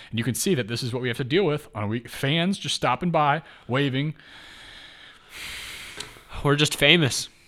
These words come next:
Speaker 1: We're just famous around here, I guess.
Speaker 2: Yeah, we
Speaker 1: Right,
Speaker 2: really
Speaker 1: Matt?
Speaker 2: are. Yeah.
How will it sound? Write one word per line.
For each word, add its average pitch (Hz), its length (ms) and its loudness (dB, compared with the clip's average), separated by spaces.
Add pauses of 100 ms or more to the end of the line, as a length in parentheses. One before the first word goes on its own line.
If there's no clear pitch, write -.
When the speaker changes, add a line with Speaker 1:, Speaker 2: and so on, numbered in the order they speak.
(140)
Speaker 1:
We're 156 160 2
just 165 240 2
famous 196 440 2
around 95 320 -6
here, 87 180 -6
I 87 80 -4
guess. 90 320 -6
Speaker 2:
Yeah, 110 140 -4
we 123 120 -4
Speaker 1:
Right, 120 100 0
Speaker 2:
really 127 180 0
Speaker 1:
Matt? 131 80 -2
Speaker 2:
are. 120 220 -2 (100)
Yeah. 120 260 -6